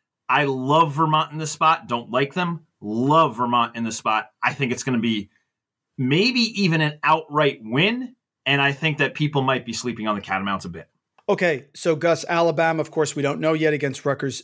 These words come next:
Speaker 2: uh, Notre Dame. We talked about that. Next up, Texas Tech minus fifteen and a half. This number has held firm against Montana State. We have basketball narcolepsy. We love Montana State. What do you think here?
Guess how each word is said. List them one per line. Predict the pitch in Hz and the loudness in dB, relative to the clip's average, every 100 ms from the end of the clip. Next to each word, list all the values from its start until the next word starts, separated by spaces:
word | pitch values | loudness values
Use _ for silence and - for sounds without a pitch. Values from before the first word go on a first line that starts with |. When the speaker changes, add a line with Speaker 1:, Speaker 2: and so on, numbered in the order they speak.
| _ - | _ -4
Speaker 2:
uh, | 143 | -2
Notre | 131 131 | -2 0
Dame. | 131 147 | 2 0
We | 127 | 0
talked | 147 139 | -2 0
about | 131 165 | -2 2
that. | 165 160 - _ - | 2 0 -10 _ -10
Next | 156 180 180 - | -2 -2 -2 -4
up, | 175 - _ - | -4 -4 _ -14
Texas | - 185 175 180 - | 0 0 0 -4 -6
Tech | - 165 156 151 | -4 0 0 0
minus | 160 156 143 - | 0 0 0 0
fifteen | - 180 - 175 160 | -2 -2 -2 0 2
and | |
a | 147 | 2
half. | 156 151 | 2 0
This | 135 147 | -6 -4
number | 147 139 | -2 -2
has | 131 | -4
held | - 123 117 - | -6 -8 -10 -6
firm | 190 190 190 185 - _ 170 | 0 2 2 -2 -8 _ -2
against | 151 165 143 | 0 -2 -2
Montana | 143 156 170 - - 180 214 | -2 -2 -2 -6 -8 -4 -4
State. | - - 233 - - - | -6 0 2 2 0 -8
We | 143 220 | -4 0
have | 285 165 | 0 2
basketball | 147 135 151 151 143 | -2 -2 -6 -4 -2
narcolepsy. | 135 131 143 147 208 | -4 -4 -2 -2 -2
We | 226 | -4
love | 349 381 | -4 -2
Montana | 226 143 165 135 | -2 -2 -4 -6
State. | - 139 123 | -6 -10 -6
What | 170 | -2
do | 156 | -2
you | |
think | 156 139 | -2 -4
here? | 123 | -8